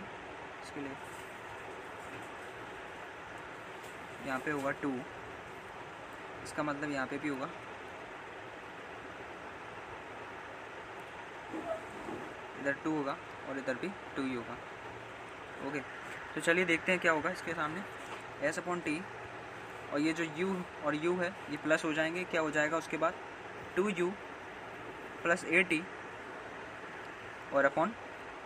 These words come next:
two। अब क्या होगा, अब एक काम करेंगे, टू से इसको काट देंगे और हमारे सामने बचेगा ए टी upon two। ओके, एक बार मैं इसे काट के देखता हूँ, अ, ये जो है आपका ऐसा हो जाएगा,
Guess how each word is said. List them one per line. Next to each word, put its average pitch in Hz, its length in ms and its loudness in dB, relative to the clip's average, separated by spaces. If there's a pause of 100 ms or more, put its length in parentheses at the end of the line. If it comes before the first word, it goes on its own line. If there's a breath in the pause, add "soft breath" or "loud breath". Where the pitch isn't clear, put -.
(100)
two। 127 120 2 (1200)
अब 147 160 2
क्या 196 100 10
होगा, 190 280 10 (380)
अब 156 120 4
एक 185 100 0
काम 175 220 8
करेंगे, 185 280 6
टू 175 200 4
से 185 120 6
इसको 175 240 0
काट 165 200 10
देंगे 185 300 2 (460)
और 151 60 10
हमारे 156 260 8
सामने 175 300 6
बचेगा 175 360 6
ए 151 320 6
टी 180 120 6
upon 165 260 10 (160)
two। 143 100 4 (200)
ओके, 160 220 4 (640)
एक 151 160 2
बार 160 120 8
मैं 156 100 4
इसे 156 140 0
काट 147 260 4
के 160 60 2
देखता 147 280 0
हूँ, 175 120 -2
अ, - 1300 -8 (300)
ये 143 100 2
जो 160 100 -2
है 151 140 2
आपका 156 320 0 (280)
ऐसा 127 200 -2
हो 117 80 -2
जाएगा, 113 280 -4